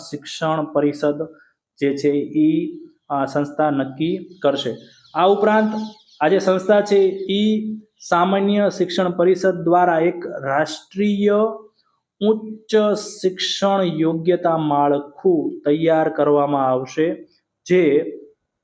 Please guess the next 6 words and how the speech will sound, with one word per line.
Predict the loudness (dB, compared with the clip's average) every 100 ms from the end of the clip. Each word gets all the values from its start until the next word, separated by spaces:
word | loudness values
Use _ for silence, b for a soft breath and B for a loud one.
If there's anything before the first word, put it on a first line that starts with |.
| _ _ -8
રાષ્ટ્રીય | 0 0 0 0 0 2 2
કૌશલ્ય | 2 2 2 2 0 2 2 4 2 -2 -8 0
યોગ્યતા | 2 2 2 2
માળખું | 2 2 2 0
એટલે | 0 0
કે | -4